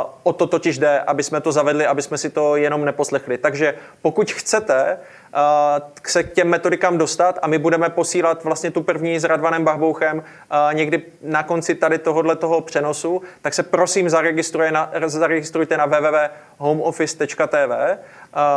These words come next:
to je, eh, při-, co se týče té interaktivity a na té stránce je i, je i vlastně celá řada, eh, možností, eh, jakým způsobem vybrat to další téma.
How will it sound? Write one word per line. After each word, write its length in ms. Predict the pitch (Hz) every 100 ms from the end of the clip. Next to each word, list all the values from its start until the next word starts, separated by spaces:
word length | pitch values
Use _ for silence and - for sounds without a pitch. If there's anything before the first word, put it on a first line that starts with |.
| 143 143 - - - _ _ _ _ _ -
to 120 | 160
je, 220 | 165 170 -
eh, 360 | 160 156 156 156 - - - _ -
při-, 260 | - - - _ _ _ _ _ _ _ -
co 120 | 180
se 120 | 226
týče 260 | 196 196 226
té 100 | 185
interaktivity 760 | 170 185 196 185 185 175 190
a 80 | -
na 120 | 165
té 140 | 175 196
stránce 720 | - 143 131 151 190 208 202
je 160 | 156 165 -
i, 400 | 180 180 180 - 160
je 100 | 160
i 420 | 160 170 170 170
vlastně 420 | 160 165 180 170
celá 360 | 165 175 165 165
řada, 560 | 170 165 165 165 160 -
eh, 480 | 147 147 147 147
možností, 880 | 147 160 156 180 175 - 165 151 180 - - -
eh, 140 | 131 147
jakým 380 | 165 165 202
způsobem 720 | 185 - 170 190 170 175 175 175
vybrat 480 | 151 160 175 170 -
to 120 | 170
další 340 | 160 160 170
téma. 400 | 156 165 147 120